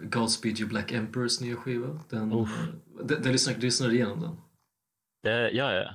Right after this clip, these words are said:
Speaker 2: Det var en
Speaker 1: Mm.
Speaker 2: upplevelse. Jag, jag hade den på, eh, jag vill inte säga mitt surround-system, men jag hade på högtalaren och bara satt och smälte. Det var, det var nice. Ehm,
Speaker 1: Ja.
Speaker 2: det var ju
Speaker 1: Det är så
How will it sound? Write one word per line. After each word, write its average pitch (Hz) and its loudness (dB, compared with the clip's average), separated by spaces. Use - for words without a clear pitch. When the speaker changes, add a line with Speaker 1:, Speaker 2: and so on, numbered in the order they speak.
Speaker 2:
Det 117 -6
var 110 2
en 92 -2
Speaker 1:
Mm. 92 -6
Speaker 2:
upplevelse. 98 -6
Jag, 101 -4
jag 95 -2
hade 98 -4
den 87 -6
på, 92 -4
eh, - -6
jag 98 -12
vill 101 0
inte 90 -6
säga 95 0
mitt 90 -6
surround-system, 101 -4
men 107 -6
jag 92 -4
hade 92 -2
på 92 -4
högtalaren 95 -4
och 98 -2
bara 87 -2
satt - -4
och 98 -4
smälte. 98 -6
Det 113 -6
var, 113 -6
det - -10
var - -10
nice. - -16
Ehm, - -6
Speaker 1:
Ja. - -4
Speaker 2:
det 120 -2
var 117 4
ju 131 6
Speaker 1:
Det 135 6
är 131 8
så 123 4